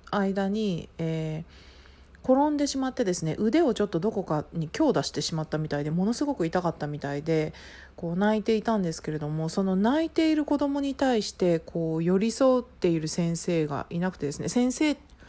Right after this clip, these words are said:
がこう、一切こう、子供に「どうしたの？」とか「大丈夫？」とか、そういうのが一切なくてですね、私がふと、携帯を見ていたのがふと顔を開けたらですね、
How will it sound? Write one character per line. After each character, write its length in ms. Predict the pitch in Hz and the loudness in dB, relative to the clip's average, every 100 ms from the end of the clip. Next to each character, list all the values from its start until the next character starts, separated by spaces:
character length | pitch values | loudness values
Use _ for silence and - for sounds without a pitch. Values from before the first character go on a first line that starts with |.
| - - - | -20 -20 -6
が 160 | 185 160 | -2 -2
こ 180 | 165 | -2
う、 60 | 156 | -2
一 100 | 214 196 | -2 -4
切 260 | - 156 | 0 -2
こ 220 | 147 147 | -2 -4
う、 60 | 147 - - - - - | -6 -8 -20 -20 -20 -6
子 80 | 185 | -2
供 260 | 185 190 185 | 0 0 0
に 140 | 185 | 0
「ど 140 | 196 | 2
う 80 | 196 | 0
し 60 | 185 | 0
た 100 | 165 | -2
の？」 100 | 165 | -2
と 120 | 165 | -4
か 140 | 160 156 | -2 0
「大 160 | 160 160 | 0 2
丈 140 | 170 | 0
夫？」 100 | 156 | -2
と 120 | 147 | -4
か、 100 | 147 | -4
そ 200 | 160 196 | -2 0
う 40 | 196 | 2
い 60 | |
う 80 | 202 | 2
の 100 | 180 | 0
が 140 | 151 - | 0 -2
一 80 | |
切 200 | 175 165 | -2 -2
な 120 | 151 165 | -2 -4
く 80 | |
て 80 | - | -4
で 100 | 143 | -6
す 80 | 151 | -4
ね、 60 | 147 | -4
私 280 | 190 233 262 | -2 -2 -2
が 80 | |
ふ 120 | 254 - | -4 -2
と、 260 | 311 233 - - - - - | 0 0 -4 -20 -20 -16 -2
携 200 | 254 254 | 0 2
帯 100 | 254 | 0
を 80 | 254 | 0
見 140 | 254 | 0
て 80 | 247 | 0
い 80 | 202 | 0
た 80 | 175 | 0
の 100 | 160 | -2
が 100 | 151 | -4
ふ 100 | - | -2
と 260 | 247 180 - - - - - - - | 0 0 -2 -20 -20 -20 -20 -20 -12
顔 240 | - 190 | 0 2
を 80 | 190 | 2
開 100 | 185 | 2
け 20 | |
た 80 | 190 | 2
ら 80 | 175 | 0
で 80 | 143 | -2
す 80 | - | -4
ね、 220 | 151 | -4